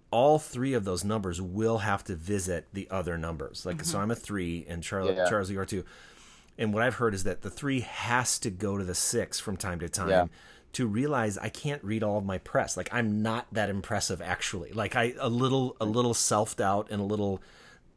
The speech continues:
Speaker 1: not necessarily fear, but a little grounding is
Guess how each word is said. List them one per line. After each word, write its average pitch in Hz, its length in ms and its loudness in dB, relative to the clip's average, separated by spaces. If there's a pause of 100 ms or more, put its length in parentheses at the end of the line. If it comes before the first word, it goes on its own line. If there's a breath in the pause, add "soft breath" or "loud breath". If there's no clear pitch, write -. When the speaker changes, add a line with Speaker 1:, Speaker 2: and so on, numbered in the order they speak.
(160)
Speaker 1:
not 127 240 -2
necessarily 113 400 2
fear, 107 380 2
but 98 200 -2
a 107 80 -2
little 107 340 2
grounding 92 920 -2
is 95 360 -4